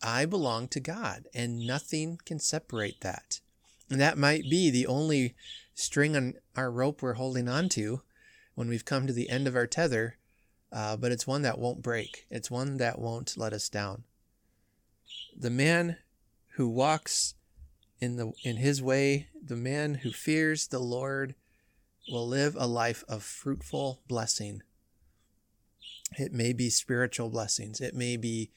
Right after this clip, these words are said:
physical blessings. Uh, but God promises to bless those who follow him.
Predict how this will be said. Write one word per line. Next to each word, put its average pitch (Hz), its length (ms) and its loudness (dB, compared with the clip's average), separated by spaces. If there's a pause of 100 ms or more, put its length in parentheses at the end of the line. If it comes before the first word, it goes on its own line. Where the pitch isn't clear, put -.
(240)
physical 135 600 4
blessings. 110 960 -2 (720)
Uh, 107 100 -6
but 107 180 -6
God 123 260 2
promises 127 880 0 (360)
to - 120 -2
bless 117 760 2 (500)
those 117 540 2 (100)
who 123 100 -4
follow 107 420 -2
him. 101 320 -6